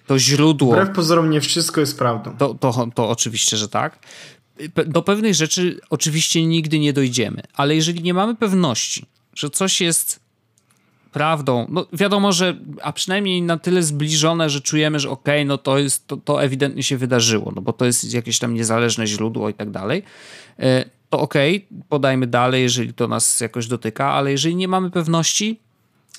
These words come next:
Speaker 1: to może się wstrzymać z tym szerem. E, bo jeżeli będziemy podawać dalej te wszystkie informacje, które nie są prawdziwe, to sytuacja będzie taka, że, y,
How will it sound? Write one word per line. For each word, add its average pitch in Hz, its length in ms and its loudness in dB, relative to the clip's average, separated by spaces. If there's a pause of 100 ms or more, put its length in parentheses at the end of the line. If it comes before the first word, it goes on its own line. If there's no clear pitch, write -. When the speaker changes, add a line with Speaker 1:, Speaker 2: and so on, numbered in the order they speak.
(160)
Speaker 1:
to 214 100 -4
może 185 240 0
się 123 140 0
wstrzymać 139 760 2
z - 80 0
tym 120 160 0
szerem. 107 500 0 (640)
E, 104 600 0 (180)
bo 165 540 0
jeżeli 160 440 0
będziemy 170 640 2 (320)
podawać 147 500 0
dalej 117 540 0 (500)
te 127 80 -8
wszystkie - 360 -2
informacje, 135 640 -2
które 117 260 -6
nie 151 280 4
są 123 340 0 (240)
prawdziwe, 107 580 -4 (920)
to 156 200 4
sytuacja 175 440 0
będzie 185 240 -2
taka, 175 340 -2
że, 190 500 0
y, 180 520 -2